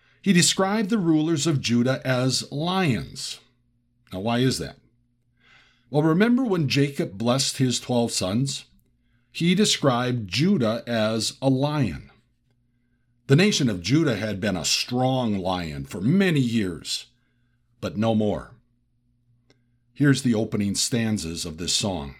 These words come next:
"Then the nations came against him, those from regions round about. They spread their net for him, and he was trapped in their pit. With hooks they pulled him into a cage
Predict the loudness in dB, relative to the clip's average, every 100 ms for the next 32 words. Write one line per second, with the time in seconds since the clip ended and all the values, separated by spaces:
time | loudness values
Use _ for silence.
0 | _ _ _ _ _ _ _ _ _ _
1 | _ _ _ _ _ _ _ -2 2 4
2 | 4 2 0 2 2 0 0 0 2 2
3 | 2 0 -2 -2 -2 -6 -8 0 2 2
4 | 0 0 2 2 2 2 2 0 0 0
5 | 0 0 0 0 -2 -6 -16 _ _ _
6 | _ _ _ _ 0 4 4 2 0 2
7 | 2 2 2 0 -2 -2 0 0 0 -2
8 | -6 -14 -6 0 2 2 2 2 0 -4
9 | -2 -2 -2 0 2 4 2 -4 0 0
10 | 0 -6 -14 _ _ _ _ _ _ _
11 | 0 2 2 2 2 2 0 2 2 0
12 | 0 2 4 2 2 0 2 0 0 0
13 | 2 2 0 -4 -10